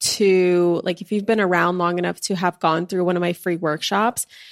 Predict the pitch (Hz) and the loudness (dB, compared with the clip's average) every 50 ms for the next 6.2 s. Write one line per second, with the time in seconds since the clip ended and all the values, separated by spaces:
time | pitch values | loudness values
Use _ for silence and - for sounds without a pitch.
0 | - - _ _ _ 208 202 226 240 247 254 269 247 254 269 254 - - - - | -20 -20 _ _ _ 0 2 4 6 6 4 4 2 2 0 0 0 -2 -4 -2
1 | - 202 185 - - - 196 196 202 202 196 190 - - 180 175 180 185 - - | 0 0 -2 -2 -2 -2 0 2 2 2 2 2 0 0 0 0 0 0 0 -2
2 | 190 185 - - 196 - 202 - - - 190 180 175 180 165 160 156 165 170 - | -4 -4 -4 -6 -6 -6 -6 -6 -4 -2 -2 0 0 0 -2 -2 -2 -2 -4 -6
3 | - 170 165 175 185 190 196 208 202 202 202 - - 233 240 254 262 262 262 254 | -6 -6 -4 -2 -2 0 2 2 2 0 -2 -6 -6 0 2 4 4 4 4 2
4 | 254 233 226 214 196 190 - _ _ - 185 175 180 175 196 196 - - - 180 | 2 2 2 0 0 -2 -4 _ _ -2 -2 0 0 0 -2 -2 -2 -4 -6 -4
5 | 180 180 175 175 170 165 165 160 160 165 - - 190 160 - 170 156 151 151 160 | -2 -2 -2 -2 0 0 0 0 0 -2 -4 -6 -8 -6 -4 -4 -4 -2 0 0
6 | 196 269 294 | 2 0 0